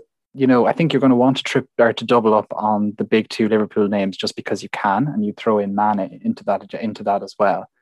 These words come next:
You've got two slots left. I personally would roll the dice on two City midfielders and hope that one plays, and I'd go for, like, Foden and Mahrez or something ahead of getting in somebody like Bale, purely because I, I feel like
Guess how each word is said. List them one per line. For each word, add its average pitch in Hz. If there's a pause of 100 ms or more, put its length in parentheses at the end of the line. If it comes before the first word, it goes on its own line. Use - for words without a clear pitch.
(560)
You've 127
got 139
two 196
slots -
left. - (440)
I 165
personally 123
would 107
roll 107
the 101
dice -
on 104
two 110
City 107
midfielders 101 (200)
and 107
hope -
that 98
one 110
plays, 104
and 113
I'd 104
go 107
for, -
like, 104
Foden 113
and 202
Mahrez 208
or -
something - (360)
ahead 110
of 110
getting 107
in 104
somebody 107
like 104
Bale, 104 (760)
purely 131
because 113
I, 82 (300)
I 123
feel 123
like 113